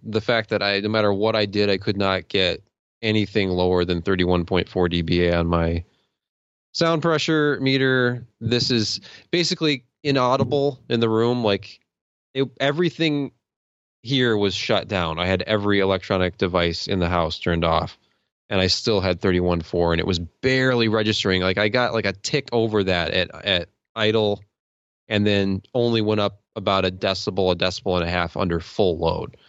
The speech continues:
So this thing is inaudible with anything else running. It, you won't be able to hear it over, like, your G P U idle fan. It's so quiet, even under load. So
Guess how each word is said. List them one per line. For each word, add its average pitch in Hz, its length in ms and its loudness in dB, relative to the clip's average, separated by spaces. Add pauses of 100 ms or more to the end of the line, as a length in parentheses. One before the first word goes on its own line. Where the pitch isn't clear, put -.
(100)
So - 120 -4
this 131 140 -2
thing 135 200 0
is 107 160 -2 (100)
inaudible 107 880 0
with 90 180 -4 (100)
anything 120 380 0
else 98 220 0
running. 85 300 0
It, 98 220 0
you 123 120 2
won't 123 180 0
be 131 60 0
able 110 140 2
to 101 60 -4
hear 104 260 0
it 90 120 0
over, 92 480 2 (420)
like, 92 120 -2
your 101 140 0
G 98 220 0
P 101 200 -4
U 95 200 2
idle 87 340 2
fan. 80 420 -6 (640)
It's - 140 -4
so 90 180 4
quiet, 82 440 -2 (100)
even 113 200 2
under 98 220 2
load. 87 440 -2
So 98 340 0